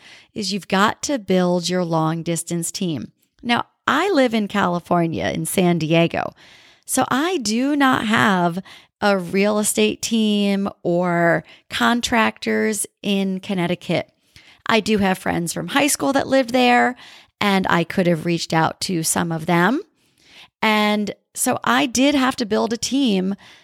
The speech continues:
that I could fix up this property and sell it from across the country, since I do live three thousand miles away. And I had already spent almost two months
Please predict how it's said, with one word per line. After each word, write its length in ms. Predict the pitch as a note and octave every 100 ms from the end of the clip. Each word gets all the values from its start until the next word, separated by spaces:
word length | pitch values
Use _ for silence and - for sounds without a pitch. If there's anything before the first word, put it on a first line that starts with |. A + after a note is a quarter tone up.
| _
that 160 | G#3 G#3+
I 240 | - G3 G3
could 440 | - G3 F#3 G3+ _ _ _
fix 300 | - G#3 -
up 160 | A#3+ B3+
this 140 | C4+
property 720 | - A#3+ G#3+ - G#3+ G#3+ A3 A#3+ _ _ -
and 220 | G3+ G#3+
sell 280 | - A3 G#3+
it 100 | -
from 160 | G3
across 320 | F#3+ - G3
the 100 | -
country, 640 | - B3+ - G#3+ F3+ F3+ -
since 380 | - B3+ C4 -
I 120 | B3
do 220 | A3 A3+
live 200 | A3+ A#3
three 240 | A#3 G#3+ G3+
thousand 460 | G3+ F#3+ F#3 G3
miles 400 | G3 F#3+ F#3+ F#3+
away. 420 | G3 A3 C#4 - - - - - - _
And 380 | A#3 A#3 A#3+ A#3+ - -
I 160 | B3 C4+
had 180 | C#4+ -
already 440 | B3+ D#4 F#4 F4
spent 460 | D4+ - G#3 F#3+ E3
almost 500 | - F#3+ F#3 F#3 -
two 360 | - - C4 C#4+
months 580 | A#3 G#3 F3 - -